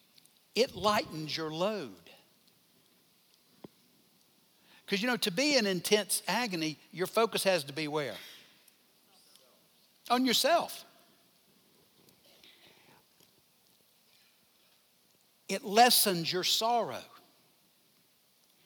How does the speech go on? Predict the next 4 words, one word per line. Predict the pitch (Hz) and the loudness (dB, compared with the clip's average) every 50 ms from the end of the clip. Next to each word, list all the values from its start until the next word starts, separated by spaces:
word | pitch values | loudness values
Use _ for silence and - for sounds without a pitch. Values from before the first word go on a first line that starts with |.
| _ _ _ _ _ _ _ - | _ _ _ _ _ _ _ -4
It | 190 208 - - | -4 -4 -4 -4
lightens | 180 180 170 165 170 180 180 185 185 208 226 - - 143 143 139 147 143 135 - - - - - - _ - | -6 -6 -4 0 2 4 4 4 4 2 0 -2 -8 -12 -10 -10 -8 -6 -6 -6 -6 -8 -14 -20 -20 _ -12
your | 135 135 180 175 170 | -6 -4 -2 -2 -2
grief. | 147 123 - 196 202 196 175 127 - - - - - - | -4 -4 -4 -2 -2 -2 -4 -4 -6 -10 -10 -10 -12 -14